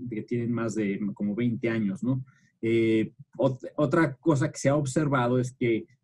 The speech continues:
desde luego, hay estos microorganismos hipertermofílicos, eh, hiper,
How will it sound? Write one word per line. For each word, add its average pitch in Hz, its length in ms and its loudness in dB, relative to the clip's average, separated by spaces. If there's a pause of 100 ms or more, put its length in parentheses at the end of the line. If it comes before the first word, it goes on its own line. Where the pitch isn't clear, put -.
(200)
desde 113 380 -2
luego, 131 240 2
hay 127 120 4
estos 131 380 -2
microorganismos 127 1120 2 (100)
hipertermofílicos, 127 1500 2 (120)
eh, 110 300 0
hiper, 120 560 0